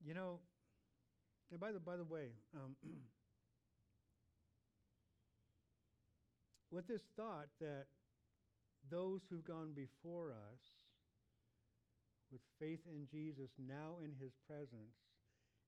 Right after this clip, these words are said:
experiencing the fullness of joy, that means that there is absolutely no way that any more joy can be added to them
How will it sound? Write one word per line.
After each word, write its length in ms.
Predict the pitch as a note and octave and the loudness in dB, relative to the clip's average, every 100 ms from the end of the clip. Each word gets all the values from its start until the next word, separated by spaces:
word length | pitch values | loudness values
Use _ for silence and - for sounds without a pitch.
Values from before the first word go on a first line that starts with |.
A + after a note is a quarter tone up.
| - | -10
experiencing 760 | C3+ - - F3 F3 D#3 D3+ C3 | -10 -10 -4 0 2 0 -2 -2
the 80 | B2 - | -4 -6
fullness 380 | D#3+ D#3 D3 C3+ - | -2 0 0 -2 -6
of 60 | A#2 G#2 | -10 -8
joy, 300 | C#3 D#3+ B2 G#2+ A2+ - _ - _ _ _ _ _ _ - C#3+ | -4 -2 -4 -6 -12 -16 _ -20 _ _ _ _ _ _ -16 -2
that 240 | F#3 A#3 G3 | 0 2 2
means 500 | G#3 G#3+ F3 E3+ D#3+ | 2 4 4 2 2
that 180 | D#3 D3+ | 0 0
there 180 | F#3 G3 | 2 2
is 160 | F#3+ D#3+ E3+ E3+ | 2 -2 -2 -2
absolutely 560 | F#3+ - F3+ F3 D#3+ D3+ | -2 -4 -2 0 2 2
no 400 | D3 D#3 G3+ G#3 | 2 2 2 2
way 440 | F3 E3+ C#3+ C#3 C3+ | 2 4 4 2 2
that 140 | C#3 C#3 - | -2 -4 -4
any 280 | F3 F#3+ F3+ | 0 2 2
more 480 | D#3 D3+ F3 F3+ D3 A#2+ | 2 2 2 2 0 -2
joy 340 | E3+ D3+ C#3 C#3 | 0 2 0 -2
can 140 | C3+ | -2
be 160 | C#3 D3 C#3+ | -2 -4 -2
added 320 | D3+ D3 B2+ - | -2 0 -2 -4
to 80 | F#3+ F3+ | -4 -2
them 280 | C3 A2+ | -2 -4